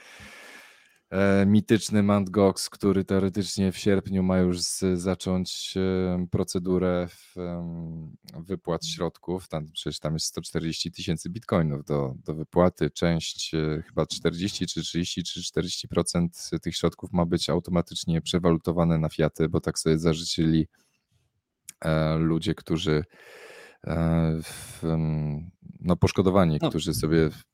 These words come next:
Speaker 2: Tak.
Speaker 1: wybrali sposób wypłaty. Część,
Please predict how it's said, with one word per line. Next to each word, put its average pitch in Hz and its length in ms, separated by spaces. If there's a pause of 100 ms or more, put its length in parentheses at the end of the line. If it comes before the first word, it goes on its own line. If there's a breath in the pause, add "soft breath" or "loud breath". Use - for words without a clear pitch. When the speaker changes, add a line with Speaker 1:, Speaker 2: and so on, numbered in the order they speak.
(100)
Speaker 2:
Tak. 90 100 (100)
Speaker 1:
wybrali 92 440
sposób 85 360
wypłaty. 80 460
Część, - 640